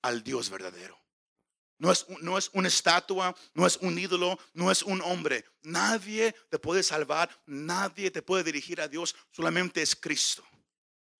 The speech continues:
Él vino como Jesús a salvar al mundo de sus pecados. Pero también, también vino como Emmanuel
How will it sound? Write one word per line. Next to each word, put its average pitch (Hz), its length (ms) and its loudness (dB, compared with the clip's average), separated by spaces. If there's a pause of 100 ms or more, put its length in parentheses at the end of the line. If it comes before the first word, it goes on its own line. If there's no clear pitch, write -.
Él 180 160 2
vino 214 640 2
como 156 240 -2
Jesús 131 680 -2 (340)
a 151 160 4
salvar 151 560 4 (220)
al 143 180 0
mundo 175 320 4
de 143 80 -6
sus - 140 -6
pecados. - 640 -8 (240)
Pero - 160 0
también, 160 220 4
también 170 320 0
vino 180 200 -2
como 165 240 -2
Emmanuel 143 640 0